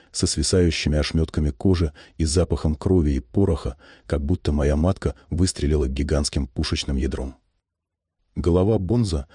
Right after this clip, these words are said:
и была таким круглым ядром, она должна была выйти первой.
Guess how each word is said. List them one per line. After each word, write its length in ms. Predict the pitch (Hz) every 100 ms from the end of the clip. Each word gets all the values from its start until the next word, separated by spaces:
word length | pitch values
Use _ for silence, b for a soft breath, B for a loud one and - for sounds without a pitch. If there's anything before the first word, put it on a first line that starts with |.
| b -
и 60 |
была 240 | 80 92 104
таким 300 | 90 - 90
круглым 420 | - 85 76 78
ядром, 400 | 82 76 69 - _ b b
она 200 | 90 107
должна 360 | 92 82 90 95
была 240 | 87 80
выйти 280 | 76 80 -
первой. 520 | - 62 62 60 -